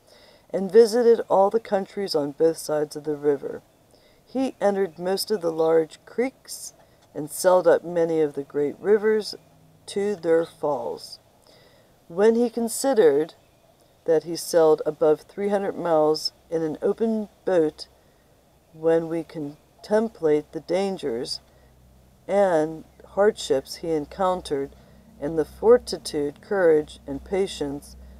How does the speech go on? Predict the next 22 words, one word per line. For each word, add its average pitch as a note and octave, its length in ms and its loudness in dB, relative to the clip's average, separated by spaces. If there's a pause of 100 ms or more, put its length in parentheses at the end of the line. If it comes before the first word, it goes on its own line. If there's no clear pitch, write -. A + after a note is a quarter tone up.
with F3+ 200 -8
which B3+ 280 -4
he A3 120 0
met G3+ 480 -2
them, C#3 400 -8 (600)
when F#3 280 -2
we F#3 120 -4
reflect F#3 720 0 (220)
on E3+ 160 -2
the D#3+ 80 0
useful D#3 760 -4
and D#3+ 120 -6
important D#3 500 -4
additions D3+ 800 -6 (500)
which F3 220 -8
he E3+ 120 -10
made E3+ 420 2
to - 180 -8
the D3 120 -6
stock - 840 -4
of D3 160 -10
knowledge D#3 720 2